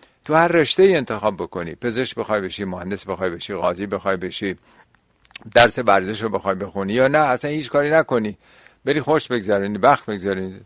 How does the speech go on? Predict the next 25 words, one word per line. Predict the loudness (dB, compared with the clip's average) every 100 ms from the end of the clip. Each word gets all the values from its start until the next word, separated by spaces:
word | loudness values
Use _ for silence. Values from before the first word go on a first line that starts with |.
| _ -8
بازم | -2 0
اخراجت | 0 0 0 -2
نمی‌کنن، | -2 -4 -4 -6 -6 -8 -14 _ 0
مدرک | 2 4 2 2
بهت | 0 0
نمیدن. | -2 -4 -6 -8 -12 _ _ -2
هر، | 0 0 -6 _ _ _ _ _
اینجا | -2 2 4
در | 6 6
واقع | 4 2 0 -2 -8 -2
جهان | 0 4 4 2 0 -12 _ _ _ _
یه | 0 4
مدرسه‌ایه، | 6 6 4 0 0 2 2
یه | 2 2
دانشگاهیه. | 4 4 2 -2 0 0 0 -2 -6 _ _ _
هر | 0 4 4
کی | 2 -2 2
هر | 2
تلاشی | 0 0 2 2 0 -6
تو | -6 -4
هر | -2 -2
کاری | -2 -2 0 0
بکنه، | -2 -2 -2 -2
اون | -2 -2
استعدادهای | -2 -4 -4 -2 -2 2 2 2 0 2 2 2 0